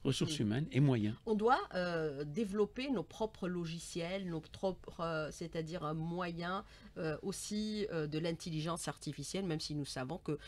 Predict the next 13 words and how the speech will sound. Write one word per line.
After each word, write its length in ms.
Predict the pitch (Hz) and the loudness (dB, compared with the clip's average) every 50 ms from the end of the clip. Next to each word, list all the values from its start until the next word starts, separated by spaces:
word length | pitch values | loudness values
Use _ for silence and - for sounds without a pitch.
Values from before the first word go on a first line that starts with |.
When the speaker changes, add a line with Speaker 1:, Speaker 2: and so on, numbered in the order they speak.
| - - - - - - | -16 -18 -20 -20 -20 -10
Speaker 2:
composer 480 | - - 202 185 - 185 175 156 180 170 - | 0 2 2 2 4 2 2 2 2 0 0
un, 560 | 165 165 160 156 151 147 143 131 135 127 92 - - | 0 0 2 2 0 0 -2 -2 -4 -6 -8 -8 -4
un, 400 | 143 151 139 139 131 131 120 101 | -2 -2 -2 -2 -2 -4 -6 -6
un 80 | - 143 | -2 0
micro-ordinateur, 760 | 165 185 175 - 175 160 156 147 156 151 151 143 - 156 - | 0 0 -2 -2 -2 -4 -2 -4 -4 -4 -6 -6 -6 -8 -8
c'est 120 | - - 147 | -8 -8 -8
facile, 440 | - - 117 - - - 208 202 | -6 -8 -8 -8 -6 -6 -4 -4
mais 80 | 170 143 | -4 -4
fabriquer 560 | - - 160 147 156 156 156 - - 160 151 | -4 -4 -4 -4 -4 -4 -4 -4 -4 -4 -2
les 80 | 139 135 | -2 -4
petites 280 | - - 202 196 - | -6 -8 -10 -10 -6
molécules, 360 | - 151 143 139 131 - 208 202 | -6 -4 -4 -4 -4 -6 -8 -6
c'est 200 | - - 170 | -4 -6 -6